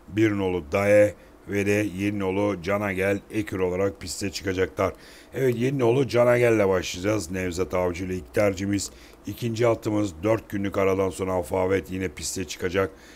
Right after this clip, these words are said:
Yaptığı son işinde iki binde kazanma başarısı gösterdi. Ee,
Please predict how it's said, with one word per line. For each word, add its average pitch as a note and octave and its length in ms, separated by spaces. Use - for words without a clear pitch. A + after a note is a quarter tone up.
Yaptığı G2+ 400
son G#2+ 280
işinde F#2 360
iki F2+ 240
binde F#2 320
kazanma F2+ 500
başarısı F2+ 480
gösterdi. F2+ 600
Ee, E2+ 60